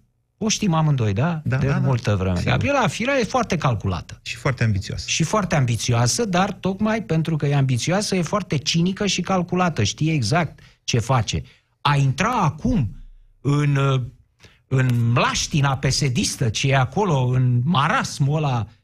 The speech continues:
Speaker 1: uh, pesedist, în clipa de față, știe foarte bine că ar fi o greșeală. E tânără,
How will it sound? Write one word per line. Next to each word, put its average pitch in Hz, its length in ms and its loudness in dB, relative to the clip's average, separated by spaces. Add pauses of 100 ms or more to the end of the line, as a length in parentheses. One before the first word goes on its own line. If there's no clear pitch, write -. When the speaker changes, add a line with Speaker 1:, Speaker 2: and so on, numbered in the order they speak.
(120)
Speaker 1:
uh, 123 140 0 (100)
pesedist, 131 600 0
în 135 180 0
clipa 156 340 0
de 123 100 2
față, 196 460 -2 (240)
știe - 280 -2
foarte 214 320 0
bine 175 140 0
că 226 100 -2
ar 226 80 0
fi 226 120 -4
o 233 60 0
greșeală. 214 400 -2
E 123 80 2
tânără, 135 560 0